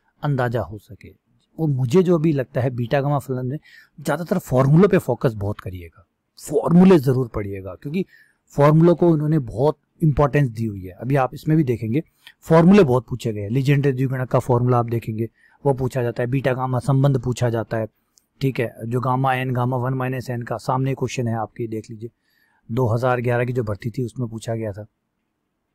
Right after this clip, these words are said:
आरपीसी दो हज़ार ग्यारह की भर्ती है, इसमें गामा एन, गामा वन माइनस एन का मान कितना होता है? फॉर्मूला बताया था मैंने आपको, गामा एन, गामा वन माइनस एन बराबर होता है पाई बटा sine एन पाई,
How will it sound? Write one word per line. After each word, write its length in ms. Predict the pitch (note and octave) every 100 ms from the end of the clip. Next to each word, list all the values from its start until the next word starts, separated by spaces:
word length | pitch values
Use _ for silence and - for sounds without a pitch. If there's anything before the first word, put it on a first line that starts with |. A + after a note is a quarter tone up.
| _ _ _ _ _ _ _
आरपीसी 420 | - A#2 - A#2+
दो 160 | B2 A#2+
हज़ार 200 | B2 B2
ग्यारह 240 | A#2+ A#2+ B2+
की 100 | C3
भर्ती 280 | A2+ - B2
है, 40 |
इसमें 280 | A2+ C3 C3 _ - _ -
गामा 380 | C3+ C3 C#3 C#3
एन, 260 | C#3 C3 C3
गामा 260 | B2 C3 B2+
वन 200 | B2+ C3
माइनस 380 | B2+ B2+ A#2+
एन 140 | B2 B2
का 140 | B2
मान 220 | B2 A#2+ A#2+
कितना 280 | A2 B2
होता 220 | A#2 G#2+ A2+
है? 60 | _ _ _ _
फॉर्मूला 360 | A#2 A#2+ B2 A#2+
बताया 300 | A#2+ B2+ A#2+
था 120 | C3
मैंने 240 | B2 A#2+
आपको, 240 | A2 - A#2+
गामा 380 | A#2 B2 B2+ B2
एन, 220 | B2 D#3 _ _ _ _ _
गामा 340 | A2 A2+ B2 B2
वन 220 | A2+ C3
माइनस 460 | B2+ A#2 A2+ A2 -
एन 220 | A2+ F#2+ F#2 _ _ _
बराबर 480 | A2+ A2 G#2+ A2 A2
होता 280 | G#2 - G2+
है 160 | C3 _ _ _ _ _ _ _ _ _ _ _
पाई 260 | B2+ A2+ A#2+
बटा 280 | A2+ - B2+
sine 340 | - A2+ A#2+ B2+
एन 180 | A2
पाई, 200 | F#2+ F2